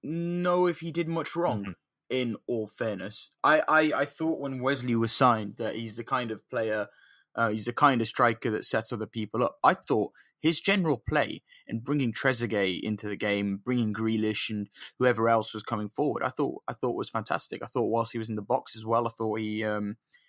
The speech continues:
Speaker 1: he, he, he did make a, a good impression. Um, I think he, he did bother, uh,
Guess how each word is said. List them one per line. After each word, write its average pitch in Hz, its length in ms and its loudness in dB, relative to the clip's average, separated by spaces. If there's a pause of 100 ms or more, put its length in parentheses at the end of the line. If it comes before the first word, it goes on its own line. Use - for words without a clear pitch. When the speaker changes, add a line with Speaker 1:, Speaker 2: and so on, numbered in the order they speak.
(180)
Speaker 1:
he, 107 420 -2
he, 87 280 -8
he 107 80 -4
did 113 240 0
make 110 440 0 (320)
a, - 220 -4
a 120 80 -2
good 117 180 0
impression. 104 480 -4 (300)
Um, 107 600 0 (300)
I 113 180 0
think 120 280 -4
he, 110 280 -4
he 117 100 -4
did 147 240 -2
bother, 107 320 0 (420)
uh, - 400 -8